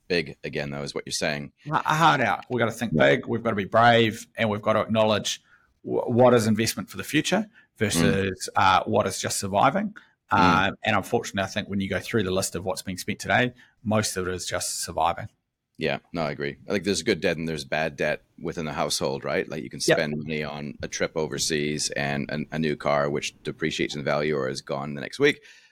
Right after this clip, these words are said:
Speaker 2: Yep.
Speaker 1: Or you could spend money on doing something that adds value to your home, or you can put money into your business, which grows and, and multiplies and produces something in the future. And that's kinda, like, how we need to think as a country.
Speaker 2: Oh, massive, right?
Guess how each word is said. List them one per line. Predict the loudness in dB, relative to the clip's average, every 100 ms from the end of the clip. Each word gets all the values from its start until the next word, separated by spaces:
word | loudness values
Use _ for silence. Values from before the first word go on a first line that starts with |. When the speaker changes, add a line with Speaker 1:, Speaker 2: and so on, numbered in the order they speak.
| -2
Speaker 2:
Yep. | 2
Speaker 1:
Or | 4
you |
could | 2 -2
spend | -2 -2
money | -2 -2 -4 -4 -6
on | -4 -4 -6 -10 -16 -20 -6
doing | 0 0 0
something | 0
that | -2 0
adds | -2 -2
value | 0 0 0 -4
to | -6
your | -6 -4
home, | -2 0 0 0
or | -2
you | -2 -2
can | -4 -2 -6 -10 -6
put | -4
money | -4 -4
into | -4 -6
your |
business, | 0 0 0 0 -2
which | -4 -8 -2
grows | 0 2 0 -4
and, | -6 -8
and | -6
multiplies | -4 -6 -6 -2 -2 -2 -6
and | -10
produces | -10 -8 -4 -2
something | -4 -8
in | -12
the |
future. | -10 -10 -6
And | -2
that's | -2 -2 -4
kinda, | 0 2
like, | 2
how | 2 0
we | -2
need |
to | -6
think | -12
as | -12
a | -10
country. | -10 -10 -14 _ _ _ _ _ _ 4
Speaker 2:
Oh, | 8 10
massive, | 8 4 2 -6 -2
right? | 0 0